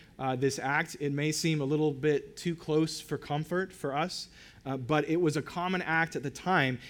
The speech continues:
and it harkened back to, and it was a reminder and a picture of circumcision, the sign of circumcision, to show that just as we are covenanted to God through circumcision, I too are gonna be covenanted with you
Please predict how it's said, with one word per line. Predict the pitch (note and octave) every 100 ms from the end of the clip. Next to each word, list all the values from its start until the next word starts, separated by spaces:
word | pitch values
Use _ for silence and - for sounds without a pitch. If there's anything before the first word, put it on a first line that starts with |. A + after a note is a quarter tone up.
| -
and | D3+ D#3
it |
harkened | - - G#3+ A3+ F#3+
back | D#3+ E3+ -
to, | F3 D#3
and | D3+
it |
was | D#3 C#3+
a | C3+
reminder | C#3+ C#3+ D#3 F#3 A3+ D#3+ D3
and | C#3 C#3+
a |
picture | C3+ - A3+ A3+ - C#3+ C#3 C#3 - - -
of | C#3+ C#3 - -
circumcision, | - - F3+ F3+ D#3+ B2 - A#2 F#2+ G#2+
the |
sign | G#2+ - D#3+ D#3+ F#3+
of | F3
circumcision, | - E3 E3+ D3 - B2 A2+ G#2+ - -
to | -
show | - - A3+ D3+ E3 - - -
that | D#3 C#3
just | A#2+ A3 A#3+
as | A3 D3
we | D3+ G3+
are | G3+ C#3+
covenanted | - F#3 F3 E3+ F3 D#3+
to | D3+
God | B2+ C3+ D3 F3
through | - C#3+
circumcision, | B2+ - D3+ E3+ E3 E3 E3 F3 E3+ - -
I | C#3 F#3+
too | F#3 - G#3 F3
are | D3
gonna | D3+
be | D3 C#3
covenanted | - F3 E3 D#3 D#3+ D3 C3 - -
with | C3+ C#3
you | B2+ F3+ G#3+ C3+ C3